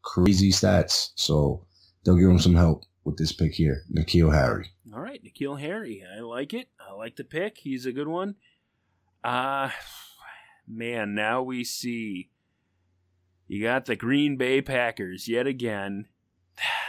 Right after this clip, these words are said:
Speaker 2: You, you've got guys like Gardner Johnson, Abram Adderley. I mean, Marquise Brown is still out there. Are you gonna give are you gonna give Aaron Rodgers even more help on the offensive side?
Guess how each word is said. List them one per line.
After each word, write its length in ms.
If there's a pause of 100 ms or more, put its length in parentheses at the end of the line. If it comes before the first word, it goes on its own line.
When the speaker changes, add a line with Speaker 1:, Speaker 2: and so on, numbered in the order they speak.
(120)
Speaker 2:
You, 60
you've 580
got 220
guys 380
like 220 (760)
Gardner 400
Johnson, 1160 (300)
Abram 440
Adderley. 760
I 120
mean, 360 (160)
Marquise 560
Brown 400
is 80
still 180
out 220
there. 260
Are 120
you 120
gonna 180
give 500 (580)
are 60
you 100
gonna 160
give 200
Aaron 220
Rodgers 440
even 300
more 260
help 300
on 100
the 100
offensive 440
side? 400